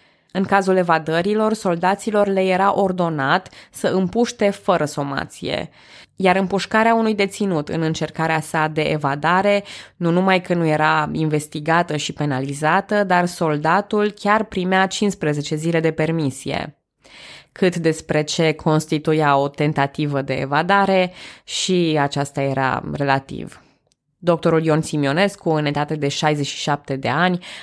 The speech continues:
a fost împușcat pentru că s-a îndreptat spre toaletă. În acele condiții grele, morțile erau ceva obișnuit și nu doar cele prin violență directă.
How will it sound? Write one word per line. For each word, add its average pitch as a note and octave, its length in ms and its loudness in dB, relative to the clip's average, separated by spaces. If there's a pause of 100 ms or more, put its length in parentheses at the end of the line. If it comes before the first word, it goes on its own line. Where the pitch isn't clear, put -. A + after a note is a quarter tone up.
a F3+ 80 0
fost F#3 220 0
împușcat G3 540 0
pentru F#3+ 240 0
că F3+ 140 0
s-a F3+ 160 0
îndreptat F#3 500 0
spre - 340 -2
toaletă. E3+ 840 0 (840)
În E3 100 0
acele F#3+ 320 2
condiții G3 500 0
grele, G3+ 480 2 (320)
morțile F3 600 0
erau E3+ 320 2
ceva E3 320 0
obișnuit E3+ 600 -2
și - 220 -6
nu E3+ 200 0
doar D#3 220 2
cele C#3+ 320 -2
prin C#3+ 320 -4
violență D3 520 0
directă. C#3+ 760 0